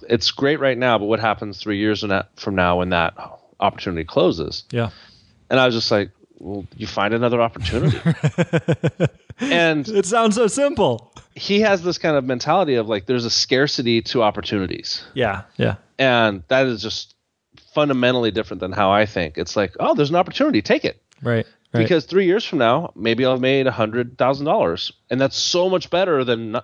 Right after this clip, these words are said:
Speaker 1: not taking it, 'cause it might dry up in three years.
Speaker 2: Right, right.
Speaker 1: Like, what would you rather have, a hundred thousand dollars and no more? Or just talk about how it's not gonna be any good in four years?
Speaker 2: Right.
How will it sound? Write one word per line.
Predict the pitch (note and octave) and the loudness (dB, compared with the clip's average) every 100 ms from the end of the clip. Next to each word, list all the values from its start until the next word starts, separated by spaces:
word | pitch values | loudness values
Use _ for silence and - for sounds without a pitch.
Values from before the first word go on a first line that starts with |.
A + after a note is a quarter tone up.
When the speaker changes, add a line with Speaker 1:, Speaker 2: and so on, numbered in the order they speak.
| - | -4
Speaker 1:
not | A#2+ F3+ | -2 0
taking | - A#2 A#2 | -2 -4 -4
it, | A#2+ A#2 | -6 -2
'cause | B2 A2+ | -2 0
it | A2+ | 0
might | A2+ A#2 | 2 0
dry | A2+ A#2+ | 2 2
up | D3 | 2
in | B2 | -2
three | - E2+ | -6 -6
years. | B1+ - - - | -6 -10 -16 -6
Speaker 2:
Right, | A#2 G#2+ - | -2 -2 -4
right. | A2 G#2 _ | -6 -6 _
Speaker 1:
Like, | A2+ A2+ | -4 0
what | |
would | D#3 C#3+ | 0 2
you | |
rather | E3+ C#3+ | 2 2
have, | D3 B2 | 2 2
a | G2+ | 2
hundred | C3 B2+ | 0 2
thousand | C3+ B2+ | 0 0
dollars | A#2 A#2+ A#2+ | 0 2 0
and | A2+ G#2+ | -2 -2
no | A#2 C3 | 0 0
more? | A#2 A#2 D#3 F3+ _ _ _ | 0 0 -2 -6 _ _ _
Or | - C3+ | -2 0
just | C3+ - | 0 0
talk | - C#3 | 0 0
about | C3+ A#2+ A2+ | 0 0 2
how | A#2 A2 | 2 0
it's | F#2+ | -2
not | A#2+ A2 G#2+ | 0 0 0
gonna | A2 A2 | -4 -4
be | G#2 | -2
any | G#2 | -2
good | F2+ F#2 | 0 -2
in | |
four | E2+ F#2+ F2 | -2 0 2
years? | D#2+ - - | 0 -2 0
Speaker 2:
Right. | A#2+ A2+ | 2 2